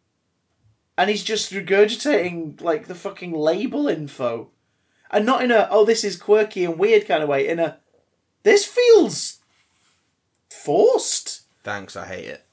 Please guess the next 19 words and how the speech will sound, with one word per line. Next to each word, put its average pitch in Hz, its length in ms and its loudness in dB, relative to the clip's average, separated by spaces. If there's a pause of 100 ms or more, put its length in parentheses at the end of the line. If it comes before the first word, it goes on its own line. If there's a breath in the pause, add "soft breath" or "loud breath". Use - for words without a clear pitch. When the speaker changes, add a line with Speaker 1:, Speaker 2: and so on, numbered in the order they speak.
Speaker 1:
It's 170 180 -2
fucking 165 500 -10
terrible. 143 580 -2
It's, - 420 -6 (160)
I 165 80 0
hope 180 380 -6
he 175 100 -14
got 147 200 -2
a 143 40 -8
good 143 200 -8
payday, 131 540 -6 (100)
Speaker 2:
Of 254 80 -4
Speaker 1:
'cause, - 100 0
Speaker 2:
course 349 180 4
he 254 80 2
did. 190 100 2
Speaker 1:
oh 185 320 6
my 135 320 -2 (200)
God. 170 440 2